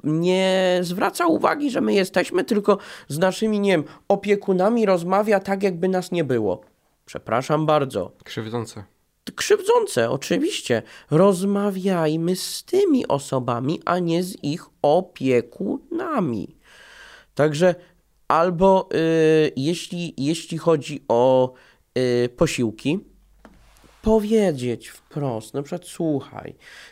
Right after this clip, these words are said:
Speaker 1: na przykład kotlet masz na północy, ziemniaki na wschodzie, surówkę na południu”. Osoba niewidoma bardzo dobrze się wtedy zorientuje na talerzu.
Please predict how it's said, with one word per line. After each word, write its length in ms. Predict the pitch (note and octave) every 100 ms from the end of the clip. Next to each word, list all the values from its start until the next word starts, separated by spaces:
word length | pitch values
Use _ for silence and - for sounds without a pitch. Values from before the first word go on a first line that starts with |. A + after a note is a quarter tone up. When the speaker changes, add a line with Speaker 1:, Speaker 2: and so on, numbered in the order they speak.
| _
Speaker 1:
na 180 | C3 E3
przykład 640 | D#3+ - F3 - E3+ E3
kotlet 520 | - E3 D#3+ D#3+ D#3+
masz 320 | D#3 D3+ D3+
na 160 | D#3 D3+
północy, 920 | D3 D#3+ D#3 D#3 D3 C#3+ - G#2 G2+
ziemniaki 840 | G#2 A2 C#3+ D#3 D#3+ D#3 D#3+ D#3+
na 220 | D#3+ D#3+ D#3
wschodzie, 920 | - - D#3 C3 A#2 G#2 F#2+ E2 E2+ - - -
surówkę 600 | - - E3+ F3 D#3+ - E3
na 140 | D#3+
południu”. 800 | D#3+ F3 E3+ E3 A#2+ B2 A2+ G#2 - _ _ _ _ _
Osoba 360 | A2+ G#2+ A2
niewidoma 500 | A2 A2+ A2 A2+ A#2
bardzo 340 | A#2 C3+ B2+ A#2+
dobrze 300 | A#2 G#2+ A2
się 120 | A2+
wtedy 300 | - G#2+ G#2+
zorientuje 580 | G#2+ G#2+ G#2+ G#2 G2+ F#2
na 140 | F2+
talerzu. 420 | F#2 F2 D#2+ -